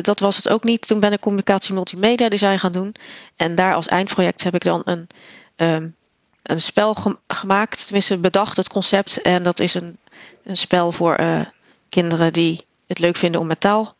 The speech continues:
te, te spelen in die zin. Eh, en zo was het circus voor mij rond. En daarmee bedoel ik te zeggen, als logopedist kwam ik natuurlijk in aanraking met kinderen en, en taal. Toen ben ik, ehm, gedacht, nou, dit is een kans. Ik zie een technologie,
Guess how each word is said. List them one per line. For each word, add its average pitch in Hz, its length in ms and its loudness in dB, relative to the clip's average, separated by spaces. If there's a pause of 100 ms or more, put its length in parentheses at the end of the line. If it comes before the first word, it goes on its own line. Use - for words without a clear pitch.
(160)
te, 196 800 2 (960)
te 196 100 0
spelen 202 420 4
in 190 100 0
die 202 140 2
zin. 214 220 2 (720)
Eh, 208 280 4
en 208 80 0
zo 233 120 4
was 226 120 2
het - 80 0
circus 220 280 2
voor 202 120 0
mij 202 120 4
rond. 165 320 -2
En 180 120 0
daarmee 190 280 2
bedoel 202 160 0
ik 202 60 -2
te - 60 -2
zeggen, 208 260 2
als 180 100 -2
logopedist 196 640 0
kwam 180 200 0
ik 170 60 -4
natuurlijk 175 340 -2
in 175 60 2
aanraking 170 240 0
met 165 160 -4
kinderen 170 320 -2
en, - 200 -6
en 151 200 -4
taal. 208 400 2 (340)
Toen 180 180 -8
ben 170 180 0
ik, - 300 -4 (380)
ehm, 170 480 0 (440)
gedacht, - 340 -4
nou, 175 300 2
dit 202 240 0
is 185 100 2
een 175 120 -4
kans. 190 320 0
Ik - 120 -2
zie 185 220 0
een 185 120 0
technologie, 185 720 0